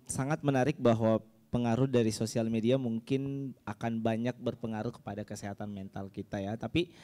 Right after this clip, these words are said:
tidak bisa dipungkiri bahwa banyak hal-hal positif juga dari sosial media yang, eh, bisa kita ambil. Nah, kalau Kak Vini bisa mungkin sebagai seorang konten kreator menyarankan nih Kak, eh, kira-kira bijak bersosial media itu seperti apa sih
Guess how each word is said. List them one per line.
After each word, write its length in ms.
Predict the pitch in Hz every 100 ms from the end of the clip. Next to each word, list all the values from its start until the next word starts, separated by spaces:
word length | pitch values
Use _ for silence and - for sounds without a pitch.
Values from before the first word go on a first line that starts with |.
| - -
tidak 240 | 127 117
bisa 160 | 113 123
dipungkiri 400 | 120 113 139 170
bahwa 320 | 120 107 117
banyak 280 | 120 120 143
hal-hal 320 | 143 113 110 110
positif 400 | - 104 107 113
juga 320 | - 110 113 127
dari 240 | 113 104
sosial 320 | 107 101 107
media 400 | 104 98 113 120
yang, 160 | 104 104 -
eh, 160 | 95
bisa 240 | 95 101 101
kita 240 | 107 -
ambil. 480 | - 107 104 101 92 - - - _ 117
Nah, 80 |
kalau 400 | 110 120 131 139
Kak 240 | 135 135 107
Vini 240 | 147 143
bisa 240 | 131 139 123
mungkin 640 | 127 123 120 117 131 123
sebagai 320 | - 123 110
seorang 320 | 117 113 110
konten 320 | 113 110 110 110
kreator 320 | 110 107 135
menyarankan 680 | 139 139 131 120 120 139 139
nih 160 | 135 117 110
Kak, 60 | - _ - - - _ -
eh, 260 | 117 120 117
kira-kira 880 | 131 127 - 135 139 156 156 151 147 - - - _ _
bijak 560 | 120 123 127 117 - 160 - -
bersosial 480 | 117 120 117 120 117
media 260 | 113 110 117
itu 80 | 131
seperti 400 | 143 151 131 -
apa 320 | 101 117 135
sih 420 | 135 147 147 151